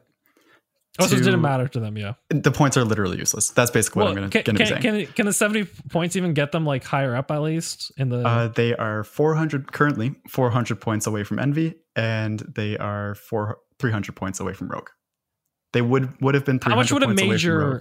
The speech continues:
Speaker 2: Rogue.
Speaker 1: win give them? <laughs>
Speaker 2: A major win?
Speaker 1: 'Cause they have one major left, right? Um, I believe.
Speaker 2: Uh, let's see. The major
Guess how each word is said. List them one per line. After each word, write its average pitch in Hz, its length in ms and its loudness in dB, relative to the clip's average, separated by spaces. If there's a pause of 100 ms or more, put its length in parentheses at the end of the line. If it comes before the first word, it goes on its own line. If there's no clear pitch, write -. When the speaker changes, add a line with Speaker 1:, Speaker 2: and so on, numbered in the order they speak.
(160)
Speaker 2:
Rogue. 135 100 0
Speaker 1:
win 135 300 0
give 117 200 -2
them? 113 240 -4
<laughs> - 40 -10 (1080)
Speaker 2:
A 117 80 -2
major 117 400 -2
win? 113 400 -4 (320)
Speaker 1:
'Cause 139 120 0
they 151 60 2
have 151 100 0
one 151 160 2
major 110 300 0
left, 98 220 -10
right? 113 180 -4 (240)
Um, 113 120 -8 (100)
I 113 100 -4
believe. 110 400 -6 (580)
Speaker 2:
Uh, 110 720 -6 (140)
let's - 1120 -10 (100)
see. - 320 -6 (800)
The 123 80 -4
major 131 880 -2